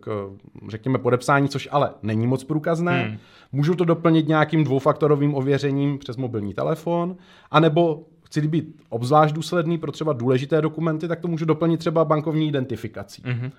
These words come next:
Speaker 1: Nebo ba-, o-, elektro-, takhle, elektronickou identifikací pomocí bankovní identity.
Speaker 2: Jasně.
Speaker 1: Což už mám zase jako poměrně, eh, kvalitně identifikovanou tu protistranu. Eh, měl bych řešit, jak mám zajištěnou třeba integritu toho dokumentu. To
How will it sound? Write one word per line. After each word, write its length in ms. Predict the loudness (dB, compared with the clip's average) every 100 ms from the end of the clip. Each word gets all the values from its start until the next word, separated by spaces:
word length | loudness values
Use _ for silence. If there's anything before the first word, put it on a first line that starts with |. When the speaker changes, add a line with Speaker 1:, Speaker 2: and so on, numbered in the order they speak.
| _ _
Speaker 1:
Nebo 160 | -4 -2
ba-, 160 | -2 -4
o-, 260 | -4 0
elektro-, 300 | 0 2 2
takhle, 180 | 2 2
elektronickou 560 | 0 2 4 2 2 0
identifikací 600 | 0 -2 -4 -4 -4 -4
pomocí 300 | -4 -4 -4
bankovní 420 | -2 -2 -2 -2
identity. 300 | -2 -2 -6
Speaker 2:
Jasně. 240 | -10 -18 _ _ _ _ _ _
Speaker 1:
Což 180 | 0 2
už 60 |
mám 200 | 4 6
zase 400 | 4 2 2 0 -4
jako 180 | -6 -2
poměrně, 640 | 2 2 4 2 0 -2 -6 -8
eh, 40 |
kvalitně 480 | -4 -4 -4 -4 -8
identifikovanou 680 | -4 -6 -6 -10 -6 -6 -6
tu 120 | -10
protistranu. 600 | -16 -16 -16 -14 -14 -16 _ _ -20 _ -2
Eh, 180 | 0
měl 160 | 4 6
bych 140 | 6
řešit, 460 | 4 0 2 0 0
jak 220 | 0 0 4
mám 200 | 4 4
zajištěnou 420 | 2 2 0 0
třeba 180 | 0 0
integritu 520 | 2 2 0 -2 -6
toho 180 | -2 -2
dokumentu. 520 | -2 -4 -6 -6
To 60 | -12